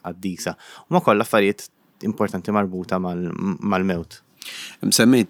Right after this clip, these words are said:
Speaker 2: msemmejt ġa x-xahar ta' Novembru, huwa ritwal ta' ħafna li Novembru, per eżempju, jmorru jżuru ċ-ċimiterju, anke wħud minn daw il-kanir jinfetħu, per eżempju, f'Novembru wkoll.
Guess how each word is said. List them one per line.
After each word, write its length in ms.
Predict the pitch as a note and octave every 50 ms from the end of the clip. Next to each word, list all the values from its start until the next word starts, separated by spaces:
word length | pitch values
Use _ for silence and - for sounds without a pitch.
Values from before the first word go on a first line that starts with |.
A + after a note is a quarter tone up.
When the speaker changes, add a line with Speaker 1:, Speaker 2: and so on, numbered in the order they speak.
| _ - -
Speaker 2:
msemmejt 380 | G#2 - A2 A#2 A#2+ A2 G2+ F#2+
ġa 200 | G2+ G2+ F#2+ F#2
x-xahar 320 | F2+ - - - G#2 F#2+ -
ta' 80 | -
Novembru, 480 | F2+ F#2 G2 A#2+ C3+ A2 F2+ E2 D#2 D#2+
huwa 340 | D#2 F#2 A#2 A#2+ A2 F#2+ F2+
ritwal 360 | F2+ F#2 - - D#3+ A#2 F#2+ F#2+
ta' 120 | - A2+
ħafna 360 | F#2+ F2+ - - C#3+ C3 G2
li 160 | E2+ F2 A2+ B2
Novembru, 380 | G#2 E2 D2+ D#2+ F#2 G2+ B2+
per 120 | - E2+ D2
eżempju, 340 | D2 D#2+ E2+ F#2 - B2+
jmorru 320 | G2+ F2 F2 F2+ G#2 A#2 B2 B2
jżuru 300 | G#2 F2 E2 F2+ G#2 - -
ċ-ċimiterju, 540 | - - C#2+ D2 - - A#2 B2 B2+ A#2+ C3
anke 180 | C#3+ A#2 - A2
wħud 200 | G#2+ B2 C3 -
minn 100 | G#2 F2+
daw 120 | F2+ A2 F#2
il-kanir 320 | F2 - C2 E2 A2+ A2
jinfetħu, 520 | F2+ D#2+ D#2 - - - - - - - -
per 120 | D#2 C#2
eżempju, 320 | - - D2 - - - -
f'Novembru 460 | - D#2 C#2+ C#2+ C2+ C#2+ F2+ A2+ A#2+
wkoll. 220 | - - E2+ C2